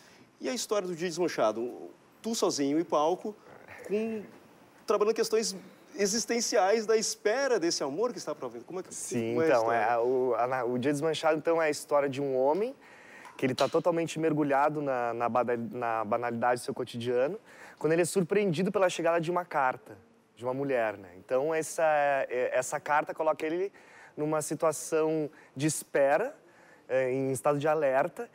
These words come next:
Speaker 2: e ele resolve ensaiar o encontro com essa mulher.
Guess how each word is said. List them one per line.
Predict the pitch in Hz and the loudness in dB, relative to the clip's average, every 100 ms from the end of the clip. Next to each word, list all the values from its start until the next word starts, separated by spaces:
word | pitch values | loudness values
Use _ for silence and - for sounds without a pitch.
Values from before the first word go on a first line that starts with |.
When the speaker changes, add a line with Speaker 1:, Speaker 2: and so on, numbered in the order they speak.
| - - | -10 -2
Speaker 2:
e | |
ele | 165 | 0
resolve | 180 165 185 | 2 2 2
ensaiar | 202 190 226 220 202 220 | 0 -2 -2 0 2 0
o | 277 | -2
encontro | 262 226 220 | -4 -4 -4
com | 208 | -6
essa | 185 | -6
mulher. | 202 202 147 107 | -6 -2 0 0